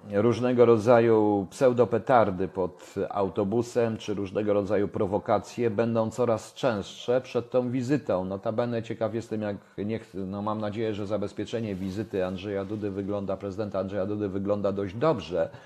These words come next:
ponieważ, e, różne takie plotki chodzą, różne takie wrzucane są tweety na temat, że może się coś zdarzyć w czasie tej wizyty, może być niebezpiecznie, bez konkretów, bez tego tworzą pewnego rodzaju atmosferę, tak jakby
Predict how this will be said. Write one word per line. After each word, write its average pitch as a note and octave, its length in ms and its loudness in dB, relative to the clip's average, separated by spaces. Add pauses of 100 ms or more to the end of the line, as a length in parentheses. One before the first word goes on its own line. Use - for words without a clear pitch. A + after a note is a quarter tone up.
(420)
ponieważ, A#2 680 2
e, G#2 60 4 (400)
różne A2+ 320 0
takie G#2+ 280 -2
plotki B2+ 880 0
chodzą, A2+ 500 2
różne G2+ 300 -2
takie G#2 240 -6
wrzucane G2+ 520 -4
są A#2 220 -2
tweety C#3 500 -6
na G#2 140 -2
temat, G2+ 340 -4
że G2+ 160 -4
może G#2 280 -4
się A2+ 140 -6
coś B2 240 -6
zdarzyć C#3 380 0
w - 20 -20
czasie B2+ 260 -6
tej B2+ 200 -4
wizyty, A#2+ 440 -4
może G2 260 -2
być G2 220 -8
niebezpiecznie, A#2 800 -2
bez C#3 280 2
konkretów, C3+ 580 0
bez A#2+ 180 0
tego C3 240 -2
tworzą B2 400 -4
pewnego A#2+ 400 0
rodzaju A#2 320 0
atmosferę, A2+ 600 0
tak G#2 200 -6
jakby A2 300 -2